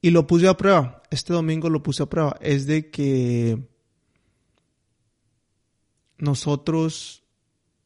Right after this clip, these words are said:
somos naturaleza.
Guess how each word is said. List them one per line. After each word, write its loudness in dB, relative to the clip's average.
somos -2
naturaleza. -12